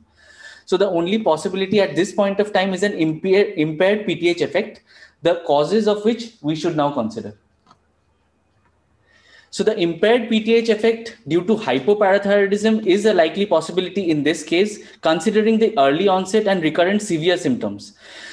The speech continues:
Pseudohypoparathyroidism doesn't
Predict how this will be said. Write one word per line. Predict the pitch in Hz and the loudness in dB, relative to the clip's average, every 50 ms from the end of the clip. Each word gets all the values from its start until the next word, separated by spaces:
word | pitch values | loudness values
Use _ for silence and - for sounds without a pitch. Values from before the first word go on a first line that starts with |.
| - - | -20 -18
Pseudohypoparathyroidism | - - - 190 196 208 202 254 247 226 226 226 226 254 226 233 214 208 214 214 226 220 220 220 214 226 220 226 233 233 220 147 | -12 -6 -2 0 2 2 4 4 4 4 4 2 2 0 2 2 2 2 2 4 4 4 4 4 2 2 2 2 2 2 2 2
doesn't | 139 135 131 131 147 185 208 214 214 - - | 2 2 2 2 2 0 0 0 -2 -8 -16